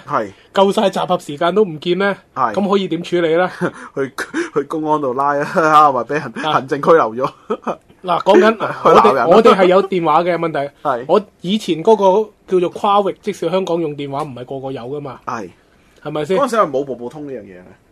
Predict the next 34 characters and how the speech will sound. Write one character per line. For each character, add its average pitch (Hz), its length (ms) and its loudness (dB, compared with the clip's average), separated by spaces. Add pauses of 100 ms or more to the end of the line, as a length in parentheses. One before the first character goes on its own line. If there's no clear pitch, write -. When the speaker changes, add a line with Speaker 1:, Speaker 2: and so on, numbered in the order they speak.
(160)
Speaker 2:
咩 147 160 -16
步 127 80 -18
步 117 200 -20
通 139 200 -16
啊？ - 100 -20 (220)
Speaker 1:
係 107 80 -20
數 127 140 -10
碼 120 160 -4
通， 127 220 -12
講 107 120 -18
錯 107 100 -20
咗。 - 20 -20 (360)
Speaker 2:
有， 139 440 -12 (140)
但 139 260 -10
係， 147 80 -16
Speaker 1:
啊。 98 260 -12
Speaker 2:
但 175 160 0
係 170 140 -16
我 160 140 0
哋 175 140 0
全 156 160 -8
部 160 140 -4
都 202 80 0
係 185 60 2
用 165 140 -2
澳 160 80 -6
門 165 160 -6
電 165 120 -6
話 147 100 -4
卡 170 220 -4
㗎 175 120 -8
嘛。 160 320 -6
Speaker 1:
嗯 120 160 -12
哼。 147 200 -12